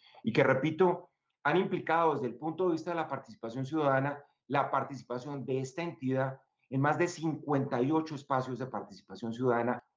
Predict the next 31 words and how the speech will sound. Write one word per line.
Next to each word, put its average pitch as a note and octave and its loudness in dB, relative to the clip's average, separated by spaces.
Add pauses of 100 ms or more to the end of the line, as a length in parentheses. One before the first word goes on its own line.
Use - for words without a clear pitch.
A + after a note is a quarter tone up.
once F3+ 4
creados C#3+ 2
por B2+ -6
nosotros, - -8 (440)
la, B2 2
las B2 -2
mesas C3 -2
por B2 -2
la G#2+ 2
vida, B2 -2 (100)
para A#2+ 0
la G#2+ 0
protección A2 -10
de B2 -4
los A#2+ -2
líderes A2 0
sociales, A#2+ 0 (380)
las B2 2
más C3+ 2
de D3+ -2
ciento D#3 0
veinte D3+ -4
audiencias C#3+ -2
ciudadanas B2 2 (320)
realizadas B2+ 0
en A2+ -8
todos D#3+ 4
los D3 -6
territorios A#2+ -6
de C#3 -8
Colombia B2 -2